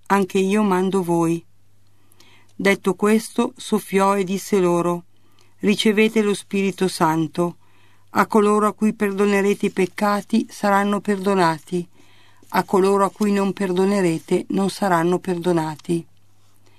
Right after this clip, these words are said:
Tommaso, uno dei dodici, chiamato Didimo,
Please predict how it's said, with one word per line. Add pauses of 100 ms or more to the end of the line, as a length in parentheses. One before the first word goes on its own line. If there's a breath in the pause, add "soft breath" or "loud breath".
(680 soft breath)
Tommaso,
uno
dei
dodici,
chiamato
Didimo,